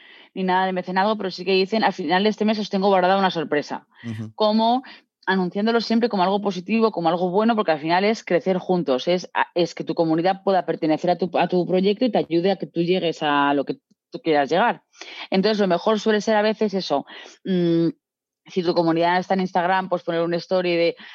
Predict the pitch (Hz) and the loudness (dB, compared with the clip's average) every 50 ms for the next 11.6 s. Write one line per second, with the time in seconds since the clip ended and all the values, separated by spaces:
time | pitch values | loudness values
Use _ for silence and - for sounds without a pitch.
0 | - - - - 180 - 180 180 170 175 175 170 170 170 170 - 175 165 165 160 | -12 -6 -4 -4 -2 -2 0 0 0 0 0 0 0 0 0 0 -2 0 0 0
1 | 160 - 170 170 - 226 233 214 - 240 226 233 233 226 226 226 233 196 - - | 0 0 -2 -2 0 0 -2 -2 -2 0 0 2 2 2 2 0 -2 -4 -8 -14
2 | - - 170 - - 175 160 - 165 165 139 - 202 214 226 226 233 - 330 339 | -12 -12 -12 -10 -12 -10 -6 -6 -6 -4 -2 0 2 4 4 2 0 -2 -8 -10
3 | 339 330 311 277 - - - 214 180 165 196 180 175 190 180 175 - - 190 185 | -8 -8 -10 -10 -10 -4 -2 0 0 0 0 0 2 2 0 0 0 0 -2 0
4 | 175 185 175 185 185 175 180 170 - 175 156 185 190 185 - 170 156 - - 160 | 0 0 0 0 0 0 -2 -2 -2 -2 0 0 0 0 0 -2 -2 -2 -2 -6
5 | 160 - - - 160 156 151 151 147 156 156 170 180 190 190 180 170 170 165 156 | -6 -4 -2 0 0 0 0 0 0 0 0 2 2 2 0 0 0 0 2 2
6 | 147 143 - - - - - - _ - 170 190 180 190 175 - 180 175 170 185 | 0 0 -4 -10 -20 -20 -20 -20 _ -4 -2 -2 0 -2 -2 -2 -2 -2 0 0
7 | 175 165 170 175 180 165 180 - 165 170 170 170 165 165 160 156 156 - 160 165 | 0 2 2 0 0 0 0 0 2 2 2 2 2 2 0 0 0 0 -4 -6
8 | - - - 170 151 156 175 196 214 220 214 214 214 214 214 214 202 - _ _ | -6 -6 -6 -4 -2 -2 0 0 2 2 2 2 2 2 2 0 -2 -4 _ _
9 | _ _ _ _ _ _ _ _ _ - - 170 160 160 156 - - 208 202 196 | _ _ _ _ _ _ _ _ _ -2 0 0 2 2 0 0 -2 -2 -2 -2
10 | 170 - 170 160 151 131 175 180 185 185 185 180 180 - - 180 - - 190 185 | -2 -2 -2 -2 -2 0 0 2 2 2 0 0 -2 -4 -8 -8 -2 0 0 0
11 | 175 175 175 175 180 180 196 208 220 233 233 | 2 0 0 0 0 2 2 2 0 0 -2